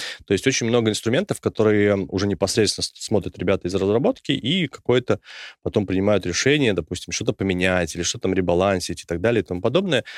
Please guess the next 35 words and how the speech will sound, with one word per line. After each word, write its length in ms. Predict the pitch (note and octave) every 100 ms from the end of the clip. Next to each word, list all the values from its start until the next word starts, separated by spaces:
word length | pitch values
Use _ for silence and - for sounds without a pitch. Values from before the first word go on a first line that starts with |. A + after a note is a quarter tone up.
| - -
Ну 80 | D3+
вот 140 | C3+ -
наша 220 | D3 G#2+
задача 500 | G#2 G#2 C3+ - G#2+
именно 300 | A2 A2 G2
сбор 280 | F#2 A2 G2+
обратной 360 | F2+ G2+ -
связи 360 | F2+ G#2 G2+ F#2
от 140 | F2+
игроков, 380 | F#2 F#2+ F3+ F#3+
которые 240 | - F#2+
высказывают 460 | F2+ - F#2+ F2+ F2
свое 220 | - F#2+
мнение. 420 | G2+ D#3 E3 C3 A2 F2+ - - - -
А, 560 | G#2 G#2 G2+ G2+ G2
вот 200 | F#2 F#2 - _
оп-, 220 | - F2+
опять 340 | F#2+ F2+ G#2 F2
же, 80 | F2+
мы 100 | F2
занимаемся 640 | F2+ F#2 F#2 F2 - F2+
в 60 | E2+
том 180 | F#2+ F2
числе 360 | - F#2+ F#2
и 160 | - F#2
вот 140 | F2
такими 320 | - F#2+ F#2 F2+
у 60 |
нас 180 | F2 -
опросниками 680 | - F#2+ F2 F2+ - F2 F2
в 640 | E2+ F2 F2+ F2+ F2 F2 F2+
наш 280 | F2+ -
гейм-центр, 580 | F#2 F#2 F2 - F3 -
который 320 | - C#3 B2+ A#2+
вы 180 | A#2